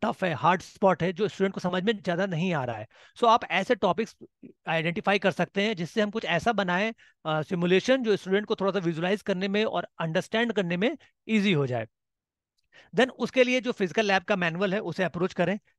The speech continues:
टेक्स्ट बुक्स देखें, कॉन्सेप्ट्स और देखें कि किसके लिए और क्या-क्या मटेरियल अवेलेबल है, उन सब से मिला के कंसोलिडेटेड अपना एक प्रोटोटाइप बनाएं हम लोग। अ, जो ऐसा होता है कि क्या-क्या रि-, ऑब्जेक्ट्स रिक्वायरमेंट है,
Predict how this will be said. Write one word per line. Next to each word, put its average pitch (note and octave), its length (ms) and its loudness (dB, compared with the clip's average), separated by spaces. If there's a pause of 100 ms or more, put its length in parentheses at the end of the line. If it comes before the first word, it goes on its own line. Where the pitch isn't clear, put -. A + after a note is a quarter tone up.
(140)
टेक्स्ट E3+ 220 -4
बुक्स G3 200 0
देखें, F3 540 0
कॉन्सेप्ट्स - 380 -6
और E3 220 2
देखें E3+ 220 -4
कि F#3 80 -4
किसके - 300 -8
लिए F#3 100 2
और F3 240 0
क्या-क्या F3+ 260 -2
मटेरियल E3+ 360 -2
अवेलेबल D#3 440 0
है, D#3+ 160 -2 (360)
उन G3 100 -2
सब G3+ 140 0
से G#3+ 120 0
मिला F3+ 240 0
के F3+ 100 -10
कंसोलिडेटेड E3 560 -6
अपना F3 360 -2
एक G3 220 -2
प्रोटोटाइप F3+ 500 2
बनाएं E3+ 320 0
हम D3+ 160 -2
लोग। G3 160 -6 (120)
अ, C#3+ 320 -2 (340)
जो E3 160 0
ऐसा E3+ 180 2
होता E3+ 200 0
है G#3+ 100 -2 (260)
कि G3 80 -6
क्या-क्या G3+ 380 2
रि-, F#3 120 2
ऑब्जेक्ट्स D3+ 400 0
रिक्वायरमेंट D#3 580 0
है, C#3 140 -8